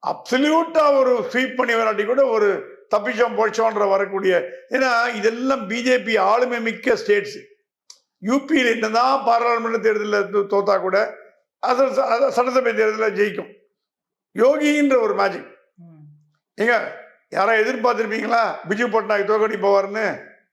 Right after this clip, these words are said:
Speaker 2: ம்.
Speaker 1: அந்த மாதிரி மாநிலங்களுக்கு மாநிலம் வித்தியாசப்படுறதுங்கிறது ஒண்ணு. இப்போ சவுத்துல தான் வந்து உங்களுக்கு வேற ஃபேக்டர் வரும்.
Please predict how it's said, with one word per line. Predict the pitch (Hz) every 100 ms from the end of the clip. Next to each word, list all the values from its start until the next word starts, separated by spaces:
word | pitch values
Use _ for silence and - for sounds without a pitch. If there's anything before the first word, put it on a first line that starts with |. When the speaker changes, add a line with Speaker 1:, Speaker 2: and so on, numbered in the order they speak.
| _ _ _ _ _ _ _ _
Speaker 2:
ம். | 175 160 147 151 _ _ _ _ _ _ _ _ _ _ _ _ _
Speaker 1:
அந்த | 233 285 302
மாதிரி | 302 285 247 220 233 247 - - - _ _ _
மாநிலங்களுக்கு | 175 196 262 302 302 277 247 240 208 214
மாநிலம் | 214 202 214 240 208
வித்தியாசப்படுறதுங்கிறது | 185 226 226 202 - 202 214 220 208 180 185
ஒண்ணு. | 196 - - _ _ _ _ _ _ _
இப்போ | 170 127 180 208 247 220 -
சவுத்துல | 208 269 285 269 254
தான் | 247 247
வந்து | 226 233 240
உங்களுக்கு | 208 196
வேற | 180 233 233
ஃபேக்டர் | - 208 220 220 190
வரும். | 175 -